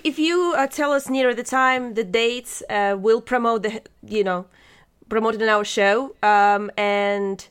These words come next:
if we can, we can even maybe try to, to make it ourselves. Will it be, uh, in Sofia again?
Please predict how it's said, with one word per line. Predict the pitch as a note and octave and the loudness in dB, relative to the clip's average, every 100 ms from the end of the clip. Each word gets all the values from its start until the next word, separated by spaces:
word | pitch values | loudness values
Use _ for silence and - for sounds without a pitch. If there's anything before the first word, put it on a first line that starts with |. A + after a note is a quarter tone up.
| _ _ _ _ | _ _ _ _
if | G#3+ F3+ | -8 -4
we | G#3 | -4
can, | G#3 G#3+ A3+ | -2 -4 -2
we | G#3 | -4
can | G3+ G3+ | -6 -8
even | G3 F#3 F#3 | -6 -6 -6
maybe | F#3 F#3 | -6 -8
try | - F#3 | -8 -6
to, | F#3 F#3+ | -6 -12
to | F#3 - | -16 -10
make | F#3 F#3 G3 | -6 -6 -8
it | |
ourselves. | F#3+ F3+ A#3 G#3 - - - | -10 -6 -4 -4 -6 -20 -2
Will | B3+ C4 | 0 2
it | |
be, | A#3 C#4 | 2 0
uh, | C4+ - B3+ | 0 0 0
in | C4+ B3 | 0 -4
Sofia | C#4 D4 A#3+ G3+ | -4 -2 0 0
again? | G3+ E3 D3+ | 0 -2 -6